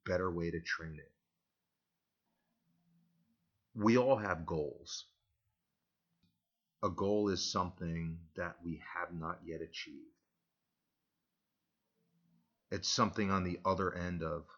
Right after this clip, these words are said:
where we want to be. So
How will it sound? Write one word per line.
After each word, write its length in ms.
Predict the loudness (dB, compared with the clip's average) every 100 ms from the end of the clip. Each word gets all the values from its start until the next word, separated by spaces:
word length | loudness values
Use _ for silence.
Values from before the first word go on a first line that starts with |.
| _ -16 -6
where 180 | -4 -2
we 140 | -2
want 200 | -2 -2
to 40 |
be. 380 | -2 -2 -2 -4 _ _ _ _ _ _ _ _ _ _ _ _ _ _ _ _ _ _ _ _ _
So 380 | -2 0 0